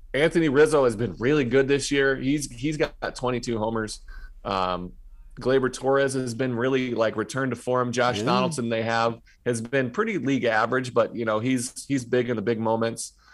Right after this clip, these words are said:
Speaker 1: LeMahieu's been really good. He's had a bounce back. Matt Carpenter is the guy I wanted to
Speaker 2: I,
Speaker 1: talk about.
Speaker 2: I don't wanna face Matt Carpenter. <laughs>
Speaker 1: Yeah, he's been unbelievable. Like, if we could talk about what Matt Carpenter has done. So
Speaker 2: Yeah.
Speaker 1: he's been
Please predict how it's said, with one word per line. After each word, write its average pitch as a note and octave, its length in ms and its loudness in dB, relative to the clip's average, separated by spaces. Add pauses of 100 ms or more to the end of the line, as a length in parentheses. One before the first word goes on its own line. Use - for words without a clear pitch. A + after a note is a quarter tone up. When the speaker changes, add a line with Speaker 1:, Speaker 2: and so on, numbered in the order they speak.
(120)
Speaker 1:
LeMahieu's C3 600 2
been C3 180 -2
really C3 240 0
good. B2+ 280 0
He's B2 160 -4
had B2+ 120 2
a A2 60 2
bounce A2+ 280 -2
back. A#2 240 -2
Matt D3+ 220 -2
Carpenter A#2 580 -2 (260)
is C#3+ 220 -2
the C#3 100 -4
guy C3 280 2
I A#2 60 2
wanted A2+ 320 -4
to A#2+ 40 -8
Speaker 2:
I, C3 40 -4
Speaker 1:
talk B2+ 180 0
about. G#2 220 -4
Speaker 2:
I C#3 100 0
don't B2+ 200 -2
wanna G#2 180 -8
face G#2+ 240 -4
Matt - 160 -4
Carpenter. C3+ 500 -2 (260)
<laughs> D#3 220 -2 (100)
Speaker 1:
Yeah, B3 160 2
he's F#3 340 0
been - 200 0 (140)
unbelievable. G3+ 840 0
Like, B2+ 180 2
if C#3+ 140 0
we F#3+ 100 2
could G3+ 160 -2
talk E3+ 240 0
about D#3 280 2
what C3+ 180 2
Matt C#3 180 -2
Carpenter B2+ 440 0
has G#2 120 -6
done. G#2+ 300 -2
So C3 200 -2
Speaker 2:
Yeah. B2 40 -2
Speaker 1:
he's E3 240 -2
been D3 500 0